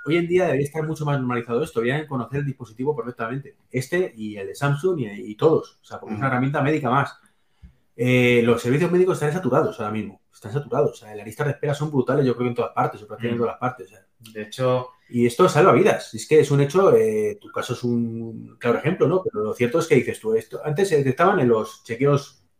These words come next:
Speaker 2: Rutinarios,
Speaker 1: de, rutinarios de empresa
Speaker 2: eh,
Speaker 1: y cosas de estas,
Speaker 2: Mm.
Speaker 1: y es cierto, es que ahora tienes un chequeo cada día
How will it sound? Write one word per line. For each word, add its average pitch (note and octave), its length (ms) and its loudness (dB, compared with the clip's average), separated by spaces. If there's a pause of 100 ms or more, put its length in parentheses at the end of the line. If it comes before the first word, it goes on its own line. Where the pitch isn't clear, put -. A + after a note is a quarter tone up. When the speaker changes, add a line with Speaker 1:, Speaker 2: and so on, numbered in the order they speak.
(140)
Speaker 2:
Rutinarios, C3+ 680 4
Speaker 1:
de, C3 40 4
rutinarios D#3 280 8
de E3 80 8
empresa F#3+ 640 8
Speaker 2:
eh, D#3 40 8
Speaker 1:
y C#3+ 100 4
cosas D3 200 4
de C3 80 4
estas, C#3+ 260 -2
Speaker 2:
Mm. A#2+ 80 -2
Speaker 1:
y C#3 100 2
es D#3 120 0
cierto, D3 400 6 (320)
es - 120 -6
que - 60 4
ahora F3 140 8
tienes F3+ 180 4
un F3+ 60 0
chequeo F#3 340 8
cada F#3 180 6
día E3+ 240 4